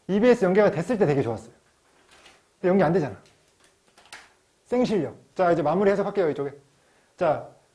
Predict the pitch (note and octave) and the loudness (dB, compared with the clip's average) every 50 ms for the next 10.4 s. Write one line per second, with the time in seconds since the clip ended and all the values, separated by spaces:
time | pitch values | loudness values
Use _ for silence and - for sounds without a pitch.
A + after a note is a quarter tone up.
0 | _ _ - - A#3+ B3+ C4 B3+ G#3+ F3 D#3+ C3+ A2+ G2 - - _ _ _ _ | _ _ -2 2 4 4 4 4 2 2 0 0 -2 -8 -14 -20 _ _ _ _
1 | _ _ _ _ _ _ _ _ _ _ _ _ - - G#3+ A#3 A#3+ A#3+ G#3+ - | _ _ _ _ _ _ _ _ _ _ _ _ -2 0 2 2 2 0 0 0
2 | B3+ B3+ A#3 G3+ D#3+ E3+ G#3+ G#3+ G3+ G3+ G3+ G3 G#3 G#3+ A3+ A#3 A#3 A3+ - - | 2 2 2 2 2 2 2 4 4 4 4 6 8 8 8 6 4 0 -4 -4
3 | E3 D#3 D3+ G3 G3+ G3+ G3+ F#3+ C#3+ G#3+ G#3+ A3 G3 F3 D3+ B2+ - F3+ G3 G#3 | -4 0 0 2 2 2 2 0 -2 -2 0 0 0 -2 -4 -4 0 2 4 4
4 | G#3 G#3 G3 F3+ D#3+ D#3 A#2+ D3 D#3+ E3 E3 E3 D#3+ D#3+ D#3 D3+ D3 C3 B2+ B2 | 6 6 4 4 4 4 2 2 2 2 4 4 2 2 2 2 2 0 -2 -4
5 | - A3+ A#3 A3 G3 D#3+ B2+ A2+ - - - _ _ _ - B3+ C4 C4 B3 B3+ | -4 -2 0 0 0 -2 -4 -8 -12 -18 -20 _ _ _ -2 -2 0 4 6 6
6 | B3+ - A#3+ A3+ A3+ A3 G#3 F#3+ A3+ A3+ A3+ A3+ G#3+ - G#3 G#3+ G#3+ G3 G#3 G#3 | 6 6 6 4 4 2 0 0 0 0 0 0 0 0 0 -2 0 0 0 -2
7 | G3 F#3+ F#3 G3 A3+ B3+ C4+ C#4 C#4+ C4 - - _ _ _ - - E3 F#3 F#3 | 0 2 4 4 6 4 4 0 -4 -8 -12 -20 _ _ _ -4 -2 0 0 -2
8 | F#3+ F3 - - - F#3 F#3 A3 F#3 E3+ D#3 F3 F#3+ - - - B3 B3 G3 D#3+ | -2 -8 -10 -6 -4 0 0 2 0 0 0 -2 -4 -4 -4 -4 -4 0 2 2
9 | D3 D#3 F#3 G#3 G3+ - F#3 F3+ F3+ C#3+ D3 D3 C#3+ F3+ E3 C3 - - - - | 2 2 2 0 -2 -2 -2 -2 -2 -2 -2 -2 -2 -2 -2 -2 -4 -8 -16 -20
10 | _ _ - A3 G#3 D3+ - | _ _ 2 2 2 2 0